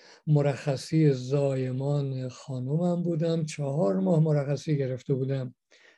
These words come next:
اصلاً هیچ ما مرخصی چهار ماهه نداریم.» و بعد حرفاش ضد نقیض بود که من در یه مقاله که نوشتم و در گویام پخش شد،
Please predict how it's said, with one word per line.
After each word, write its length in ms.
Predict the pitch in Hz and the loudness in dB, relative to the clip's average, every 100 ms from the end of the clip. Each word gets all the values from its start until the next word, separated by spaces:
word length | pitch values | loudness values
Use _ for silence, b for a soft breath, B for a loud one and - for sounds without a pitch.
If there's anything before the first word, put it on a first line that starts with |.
| - | -4
اصلاً 260 | 151 175 | -4 -2
هیچ 120 | 165 151 | -2 4
ما 200 | 151 147 | 4 4
مرخصی 560 | 143 139 127 127 147 | 2 0 -4 -4 -4
چهار 360 | 151 143 127 127 | -4 -4 -4 -4
ماهه 360 | 123 120 123 | -6 -6 0
نداریم.» 680 | 156 160 147 139 135 131 127 _ B B B | 2 2 2 2 0 -2 -6 _ B B B
و 140 | 151 139 | 0 2
بعد 320 | 147 156 151 | 4 4 4
حرفاش 800 | 147 139 131 135 127 147 147 139 | 2 0 -4 -6 -4 -2 -2 -2
ضد 280 | 135 123 | -4 -4
نقیض 500 | 131 127 127 135 165 | -6 -6 -4 -2 0
بود 380 | 147 156 151 156 b b b b _ | 2 4 4 2 b b b b _
که 100 | 147 | -2
من 300 | 135 139 143 | 0 0 0
در 200 | 139 135 | -2 0
یه 140 | 139 | 0
مقاله 460 | 143 139 131 131 139 | 0 0 -2 -4 -4
که 140 | 156 | -4
نوشتم 600 | 139 131 139 147 151 135 | -2 -2 -2 -2 -2 -2
و 120 | 135 | -2
در 220 | 127 131 131 | -2 -4 -4
گویام 580 | 127 131 131 143 147 | -2 -2 0 0 0
پخش 340 | 151 139 123 - | -2 -8 -8 -16
شد، 440 | - 147 160 180 | -2 6 6 6